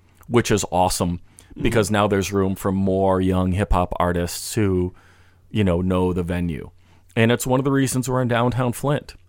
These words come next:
Speaker 1: you know, back to your day as well, is that
Speaker 2: Yeah.
Speaker 1: it's, it's neutral ground.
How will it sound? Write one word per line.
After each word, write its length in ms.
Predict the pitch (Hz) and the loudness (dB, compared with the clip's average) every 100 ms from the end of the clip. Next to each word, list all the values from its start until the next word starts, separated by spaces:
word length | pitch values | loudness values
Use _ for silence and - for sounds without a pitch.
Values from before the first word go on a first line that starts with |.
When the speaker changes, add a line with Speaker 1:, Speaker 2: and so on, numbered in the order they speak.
| _ | _
Speaker 1:
you 100 | 98 | -4
know, 180 | 92 98 | -2 -2
back 280 | 95 98 - | -4 -6 -2
to 180 | 113 104 | -2 2
your 220 | 104 110 | 4 4
day 180 | 117 120 | 2 2
as 160 | 110 | 0
well, 380 | 110 120 110 90 | 0 2 2 0
is 120 | 87 139 | 0 0
that 160 | 92 | 0
Speaker 2:
Yeah. 40 | 90 | -2
Speaker 1:
it's, 200 | - - - - - | -6 -12 -18 -20 -6
it's 220 | 98 - | -4 -2
neutral 360 | 95 107 - 120 | 0 2 2 2
ground. 640 | 107 98 98 95 95 95 | 2 2 2 0 0 -4